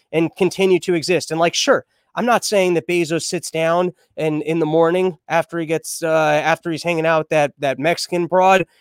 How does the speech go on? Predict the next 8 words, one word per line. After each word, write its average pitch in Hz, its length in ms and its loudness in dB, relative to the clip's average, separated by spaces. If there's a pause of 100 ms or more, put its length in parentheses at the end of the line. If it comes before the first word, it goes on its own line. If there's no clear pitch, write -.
(140)
and 151 220 -2
he's 165 220 -2
like, 156 200 0
"I 165 120 2
wanna 170 240 2
go 165 160 0
save 170 420 -2
people." 214 460 -2